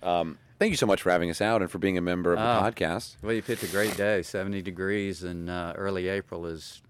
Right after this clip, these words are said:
Speaker 2: is awesome.
Speaker 1: Remember, though, when I arrived here at seven, it was thirty-seven
Speaker 2: <laughs>
Speaker 1: degrees. That
Speaker 2: Yeah, I
Speaker 1: was,
Speaker 2: did point out the frost in the rough,
Speaker 1: that
Speaker 2: yes.
Speaker 1: was impressive. Um, it, it, it, it was such a beautiful morning. And, and if you're listening to the pod and you don't typically go on the YouTube channel, please do.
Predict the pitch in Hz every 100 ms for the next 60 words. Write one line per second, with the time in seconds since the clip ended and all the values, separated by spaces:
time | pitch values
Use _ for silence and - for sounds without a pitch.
0 | - 85 82 87 87 - 76 71 - -
1 | _ _ 95 101 104 120 120 87 73 71
2 | 82 92 90 104 123 - 85 76 - -
3 | - 87 85 73 65 71 - 92 90 82
4 | - - 104 90 - - - - - 92
5 | 113 113 113 127 - 113 104 104 90 -
6 | 104 98 - 92 85 85 85 - 92 87
7 | 82 73 69 82 80 - 71 - - 87
8 | 85 82 85 - _ - - - 113 -
9 | - 104 - 78 73 104 101 - 92 -
10 | 78 73 78 78 78 78 87 90 98 90
11 | 87 87 90 127 120 101 90 95 90 85
12 | 85 82 82 95 95 - 110 - 90 90
13 | 90 90 90 85 82 82 78 80 90 92
14 | - 90 85 - 123 87 87 87 92